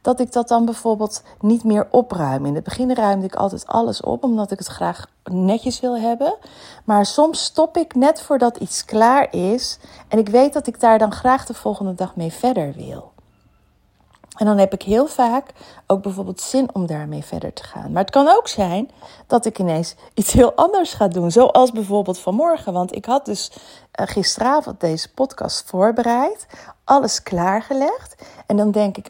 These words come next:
"Oh, en dan ga ik heel vroeg op en dan ga ik gelijk met die podcast beginnen." En toevallig vanmorgen, hè, mijn eerste deel van mijn nacht was hartstikke goed. Het tweede deel van mijn nacht was ruk, om het even zo te zeggen.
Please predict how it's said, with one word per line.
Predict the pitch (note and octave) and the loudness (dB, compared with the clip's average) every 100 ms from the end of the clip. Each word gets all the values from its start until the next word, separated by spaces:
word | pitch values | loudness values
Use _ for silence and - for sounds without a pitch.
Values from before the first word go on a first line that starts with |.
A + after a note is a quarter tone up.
| - | -2
"Oh, | C4 B3 | 2 4
en | |
dan | G3+ | 2
ga | - G3 | -2 -6
ik | - | -2
heel | G3+ C#4 | 0 0
vroeg | - A3+ G3+ | 0 -4 -4
op | - - - | -4 -2 0
en | - | 0
dan | G#3 | -4
ga | - | -4
ik | - | -6
gelijk | - G3 G3 B3+ D4 | -4 -4 0 0 0
met | A#3 G#3 | -4 -6
die | F3+ | -8
podcast | - B3+ - D4 D4 | -10 -10 -6 -6 -6
beginnen." | - - D4 D#4 F4+ - _ _ _ _ _ _ - _ _ _ _ _ _ _ _ _ _ _ _ - | -14 -8 -4 -2 -4 -6 _ _ _ _ _ _ -20 _ _ _ _ _ _ _ _ _ _ _ _ -4
En | A3+ | -2
toevallig | G#3+ B3+ E4 F#4 | 0 2 2 2
vanmorgen, | - A3+ G#3 A3+ C4 D4 C#4 C4+ D#4+ A4+ _ _ | -2 0 2 2 2 0 0 0 0 -6 _ _
hè, | - A3 | -4 0
mijn | A#3 A3+ | 0 -2
eerste | B3+ C4+ - | 0 0 -2
deel | G#3+ G#3+ | -4 -4
van | G3+ F#3+ | -4 -6
mijn | F#3+ | -4
nacht | F#3 - | -6 -8
was | G3 | -10
hartstikke | G3+ F3+ F#3+ F3 | -10 -10 -12 -10
goed. | - C#4+ | -6 -8
Het | C#4+ | -8
tweede | - B3+ A3+ G3 | -4 -2 -2 -2
deel | G3 F#3+ | -2 -2
van | - F3+ F3+ _ _ | -4 -6 -6 _ _
mijn | G#3+ G#3 | -4 2
nacht | G#3 G#3+ - | 4 2 0
was | F3+ | -2
ruk, | F3+ F#3 C4 C4+ | 0 2 2 2
om | C4+ | 0
het | C#4 | 2
even | C4+ B3+ C4 | 2 2 0
zo | C4 B3+ | 0 0
te | B3+ - | -2 -8
zeggen. | - A#3+ A#3 | -4 -4 -4